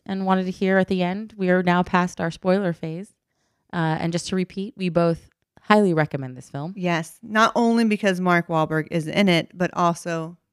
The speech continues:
Speaker 2: because it's a really good film that represents adoption through foster care in one of the most realistic ways.
Speaker 1: Yeah.
Speaker 2: I like it.
Speaker 1: I, I like it.
Speaker 2: Eight cries.
Speaker 1: <laughs> So thank you guys for listening. And thank you once again to Devin at Atlas Oceanic Sound and Pictures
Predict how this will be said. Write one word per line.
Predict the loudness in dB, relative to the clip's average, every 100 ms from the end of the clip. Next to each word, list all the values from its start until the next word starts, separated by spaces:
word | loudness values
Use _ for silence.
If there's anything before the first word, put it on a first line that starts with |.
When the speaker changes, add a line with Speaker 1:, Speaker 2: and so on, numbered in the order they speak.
| -10
Speaker 2:
because | -10 -6 -8
it's | -6
a | -4
really | -2 -4
good | -4 -6
film | -6 -8 -8
that | -8
represents | -8 -8 -8 -8 -6 -6 -8 -20 -14
adoption | 0 2 2 -2
through | -8 -4
foster | -2 -2 -4 -16
care | -12 -12 -12 -14 _ _ -4
in | -2 -2 -6
one | -6 -4
of | -2
the | -4
most | -4 -4 -6 -12 -10
realistic | -6 -4 -6 -16 -20 -16
ways. | -16 -16 -18 _ _ _ _
Speaker 1:
Yeah. | -20 -20 _ _ _ _ _ _ _ _ _ -4
Speaker 2:
I | -2
like | -2 -8
it. | -20 _
Speaker 1:
I, | -18
I |
like | -18 -18
it. | -20 _ _ _ _ _ 0
Speaker 2:
Eight | 0 2
cries. | -2 -2 -4 -10 -2
Speaker 1:
<laughs> | -2 0 -2 -2 -6 _ _ _ _ _ _ _ _
So | -4 -2 0
thank | 0 0
you | 0
guys | 4 6 6 2 0 -2
for | 0
listening. | 2 2 -2 -4 -2 -2
And | 0 -2 0
thank | -4 -4
you | -2
once | -2 -2
again | -2 0 0
to | -6
Devin | -2 2 2 2 -2 0
at | -4 2
Atlas | 4 4 2 -2 -2
Oceanic | -4 -4 -4 -2 -4 -6
Sound | -6 -4
and | -6
Pictures | -10 -14 -8 -8 -8